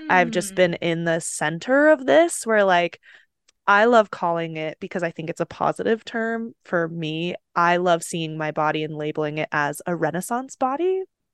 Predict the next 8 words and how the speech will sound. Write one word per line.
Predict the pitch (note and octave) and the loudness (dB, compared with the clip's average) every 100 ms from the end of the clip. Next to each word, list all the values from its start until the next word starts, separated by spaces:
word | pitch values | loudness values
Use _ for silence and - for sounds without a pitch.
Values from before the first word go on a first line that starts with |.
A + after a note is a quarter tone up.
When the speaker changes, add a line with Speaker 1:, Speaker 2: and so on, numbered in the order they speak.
| _ _ | _ _
Speaker 1:
And | G3+ | 2
I, | F#3 | 4
as | - G#3 | 4 4
a | F#3+ | 2
last, | E3 D#3 E3 - - | 2 2 2 -4 -12
you | D#3+ | -10
know, | D3+ D3 - _ | -8 -10 -12 _
acknowledgement, | F#3 F3 D#3 D3 D#3+ - D#3+ D3 - - | -8 -4 -2 -2 -4 -4 -6 -6 -10 -16